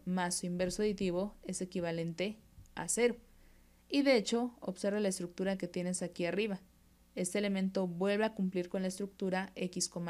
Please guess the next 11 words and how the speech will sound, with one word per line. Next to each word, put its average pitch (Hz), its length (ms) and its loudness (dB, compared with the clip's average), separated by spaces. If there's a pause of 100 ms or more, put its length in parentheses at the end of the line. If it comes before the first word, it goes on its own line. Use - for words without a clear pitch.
(100)
Y, 196 140 4
o 196 100 -10
sea 190 160 -4
que 190 100 -4
este 190 140 -4
elemento 180 380 -2
también 170 260 -4
pertenece 180 720 -4 (440)
a 185 220 4
este 175 200 0
espacio. - 460 -4